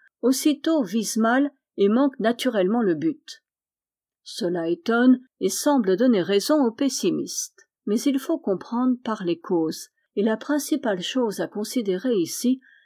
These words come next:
c'est cette liaison de tous les muscles qui fait que chacun d'eux,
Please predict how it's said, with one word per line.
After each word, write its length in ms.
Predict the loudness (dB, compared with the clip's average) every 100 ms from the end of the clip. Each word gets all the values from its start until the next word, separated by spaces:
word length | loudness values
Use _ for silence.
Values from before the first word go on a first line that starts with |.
| _
c'est 200 | -4 -4
cette 340 | 0 0 2 0
liaison 600 | 2 4 2 2 -2 0
de 140 | -2
tous 220 | -2 -2
les 160 | 2 2
muscles 460 | 0 -2 -6 -14 -20 _ _
qui 160 | 2
fait 260 | 2 2 0
que 120 | 0
chacun 480 | -2 -2 -2 -2 -2
d'eux, 320 | 2 2 0